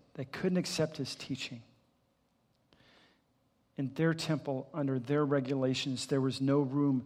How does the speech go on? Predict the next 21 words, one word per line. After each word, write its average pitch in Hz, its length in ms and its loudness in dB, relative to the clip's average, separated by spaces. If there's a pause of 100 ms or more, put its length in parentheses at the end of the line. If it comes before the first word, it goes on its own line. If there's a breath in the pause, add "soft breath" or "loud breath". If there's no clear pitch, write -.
(280 loud breath)
for 131 140 -6
healing 139 420 2
on 127 160 -4
the 123 100 -6
Sabbath. 120 640 -4 (1200)
Think 185 160 -8
about 110 260 -8
that. - 260 -16 (1800)
But - 120 2
in 160 140 2
the 165 60 2
heart 185 320 -2
of 135 100 -6
God, 151 340 -2
this 151 220 -4
is 139 80 -8
a 143 60 -4
place - 420 -2
where 135 80 -2
we 135 160 0
find 131 460 -2